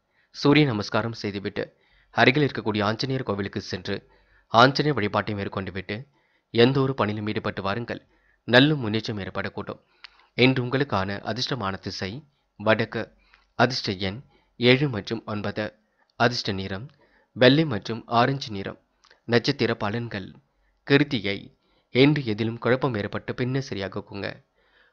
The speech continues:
கூடுதல் முயற்சிகளை மேற்கொண்டால் வெற்றி இருக்கும். மிதமான அளவிலே பணவரவு கிடைக்கக்கூடும். வியாபாரம் நிமித்தமாக பயணங்கள் சென்று வருவீர்கள். பேச்சில் மட்டும் நிதானத்தை பின்பற்றுங்கள்.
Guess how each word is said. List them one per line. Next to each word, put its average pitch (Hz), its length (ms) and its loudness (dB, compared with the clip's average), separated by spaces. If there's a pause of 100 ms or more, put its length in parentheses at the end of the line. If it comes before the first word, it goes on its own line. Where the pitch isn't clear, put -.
கூடுதல் 139 320 8
முயற்சிகளை 113 360 0
மேற்கொண்டால் 101 480 -2
வெற்றி 104 200 -6
இருக்கும். 98 300 -6 (540)
மிதமான 131 360 6
அளவிலே 107 340 -2
பணவரவு 113 440 -2
கிடைக்கக்கூடும். 101 560 -8 (540)
வியாபாரம் 127 400 8
நிமித்தமாக 104 540 -4
பயணங்கள் 123 420 -4
சென்று 101 180 -6
வருவீர்கள். 101 440 -6 (520)
பேச்சில் 135 360 6
மட்டும் 104 240 -4
நிதானத்தை 123 360 -2
பின்பற்றுங்கள். 101 560 -8